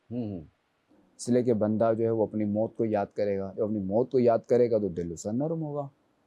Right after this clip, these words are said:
Speaker 1: ٹھیک۔
Speaker 2: جب یہ اس کے ذہن میں تصور جم جائے گا کہ مجھے مرنا ہے۔
Speaker 1: ہوں۔
Speaker 2: جس طرح آج یہ لوگ دفن ہیں۔
Speaker 1: ہائے ہائے۔
Speaker 2: ان کو کسی نے دفن کیا ہے۔
Speaker 1: ہوں۔
Speaker 2: تو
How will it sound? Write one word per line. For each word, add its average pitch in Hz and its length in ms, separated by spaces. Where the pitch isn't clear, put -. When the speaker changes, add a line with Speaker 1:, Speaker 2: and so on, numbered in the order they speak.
Speaker 1:
ٹھیک۔ 104 220
Speaker 2:
جب 110 160
یہ 117 80
اس 110 140
کے 120 100
ذہن 110 220
میں 113 120
تصور 110 420
جم 113 240
جائے 104 200
گا 107 100
کہ 101 120
مجھے 101 260
مرنا 95 400
ہے۔ 90 140
Speaker 1:
ہوں۔ 117 320
Speaker 2:
جس 120 220
طرح 113 300
آج 143 360
یہ 139 100
لوگ 123 180
دفن 110 400
ہیں۔ 98 180
Speaker 1:
ہائے 107 220
ہائے۔ 71 280
Speaker 2:
ان 143 160
کو 143 160
کسی 131 280
نے 120 120
دفن 117 380
کیا 110 240
ہے۔ 104 120
Speaker 1:
ہوں۔ 110 200
Speaker 2:
تو 107 80